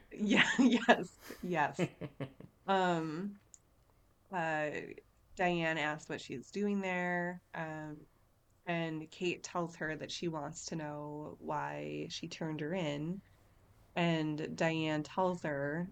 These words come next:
Speaker 1: that, you know, she was hoping that Kate was there to apologize and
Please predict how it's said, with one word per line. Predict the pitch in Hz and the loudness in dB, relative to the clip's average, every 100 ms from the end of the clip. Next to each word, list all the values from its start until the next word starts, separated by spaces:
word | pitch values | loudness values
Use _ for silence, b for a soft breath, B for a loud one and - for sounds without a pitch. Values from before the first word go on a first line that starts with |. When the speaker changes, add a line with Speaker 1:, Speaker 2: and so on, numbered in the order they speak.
| - 170 | -8 -4
Speaker 1:
that, | 170 151 151 151 - | 0 0 0 -4 -6
you | 170 | -2
know, | 156 | -2
she | 151 - | -2 -2
was | 160 151 | -2 -4
hoping | - 170 170 151 151 | -4 -4 -2 -2 -2
that | 147 143 - | 0 -2 -2
Kate | - 156 | -4 -4
was | 156 147 | -4 -2
there | 151 | -2
to | 147 | -4
apologize | 139 - 185 190 190 143 143 143 151 196 202 b b b _ _ _ 175 | -8 2 4 6 4 2 2 2 0 -4 -8 b b b _ _ _ -2
and | 165 156 151 151 | 0 0 0 -2